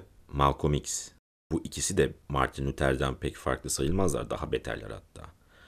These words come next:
Çok enteresan ilişkileri var. Özellikle Elijah Muhammed'in çok magazinsel bir hayatı var. Malcolm X'in de ilginç bir dini inancı var diyeyim. Yani İslam desen İslam değil. Enteresan bir inancı var. Onun kitaplarını okumuştum ben.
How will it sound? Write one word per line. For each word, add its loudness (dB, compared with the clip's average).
Çok -16
enteresan 2
ilişkileri 2
var. -8
Özellikle -2
Elijah -2
Muhammed'in -2
çok -6
magazinsel 2
bir 0
hayatı 0
var. -2
Malcolm 0
X'in -2
de 2
ilginç 0
bir 2
dini 4
inancı 6
var -2
diyeyim. -14
Yani -16
İslam 0
desen 0
İslam -2
değil. -2
Enteresan 2
bir 4
inancı 4
var. 6
Onun 0
kitaplarını 2
okumuştum -6
ben. -8